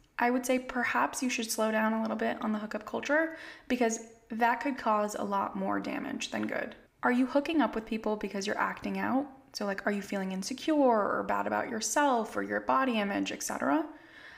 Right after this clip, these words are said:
Then I would really examine whether hooking up with other people is helping you or hurting you in the long run,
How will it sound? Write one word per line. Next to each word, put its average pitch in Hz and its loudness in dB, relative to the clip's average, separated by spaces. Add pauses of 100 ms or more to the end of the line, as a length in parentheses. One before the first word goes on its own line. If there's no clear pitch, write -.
(120)
Then 247 2
I 240 2
would 262 2
really 240 2
examine 190 0 (320)
whether 196 2 (300)
hooking 208 -2
up 202 -4
with 220 -2
other - -2
people 196 -2 (420)
is 208 -2
helping 247 2
you 240 4
or - -2
hurting - -6
you 127 -4
in 147 -4
the 147 -4
long 113 -2
run, - -4